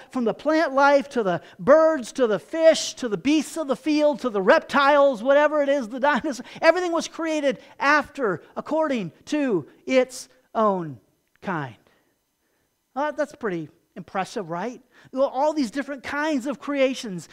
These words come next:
and, and creatures and, and trees and plants and all of this lining the world we live in today. But then he goes on and he gives a word to us.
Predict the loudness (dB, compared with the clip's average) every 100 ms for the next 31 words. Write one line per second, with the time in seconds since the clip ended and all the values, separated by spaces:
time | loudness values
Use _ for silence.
0 | -10 -10 -8 -10 -6 -6 -6 -6 -6 -4
1 | -8 -10 -12 -10 -6 -4 -4 -4 -8 -8
2 | -6 -4 -6 -8 -12 -12 -8 -4 -2 -2
3 | -4 -6 -6 -10 -8 -8 -6 -8 -10 -10
4 | -8 -8 -8 -8 -10 -10 -12 -16 -16 -16
5 | -20 -20 -12 -8 -8 -6 -8 -8 -12 -16
6 | _ _ _ _ _ _ -14 -6 -6 -4
7 | -2 -2 0 -2 -2 -6 -20 -20 -20